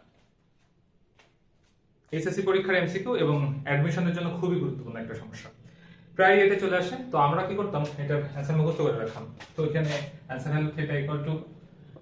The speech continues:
ninety degree বা theta equal to pi by two। So এইটার পসিবল দুইটা সলিউশন হতে পারে, একটা হলো ম্যাথমেটিক্যাল সলিউশন আর একটা হলো যে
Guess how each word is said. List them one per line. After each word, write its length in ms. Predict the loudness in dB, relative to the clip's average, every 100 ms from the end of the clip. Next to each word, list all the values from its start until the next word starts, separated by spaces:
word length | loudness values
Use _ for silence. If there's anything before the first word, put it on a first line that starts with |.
| -2
ninety 220 | 0 2 0
degree 240 | 0 0 -2 -8 -6
বা 120 | -2 -2 -2 -10 -18 -20 -20 -20 -20 -20 -20 -20 _ -20 -16 -6
theta 160 | -4 -2
equal 160 | -4 -4
to 40 | -2
pi 80 | -2
by 80 | -2 -6
two। 120 | -12 -18 -20 -20 -20 _ -4
So 80 | -2 0 -2 -10 -18 -20 -20 _ -2
এইটার 240 | 2 4 2 -4 -10 -2
পসিবল 320 | -2 2 4 4
দুইটা 180 | 4 4 2
সলিউশন 260 | 0 0 -2
হতে 140 | -2 -2
পারে, 120 | -4 -6 -12 -12 -10
একটা 120 | -4 0
হলো 140 | 0 0 -4 -12 -18 -18 -6 -2
ম্যাথমেটিক্যাল 440 | 0 2 2 0 -2
সলিউশন 280 | -2 -4 -6 -10 -6 -4
আর 80 | -2
একটা 120 | -2 -2
হলো 140 | 0 0 -4 -12 -20 -20 _ -18
যে 60 | -14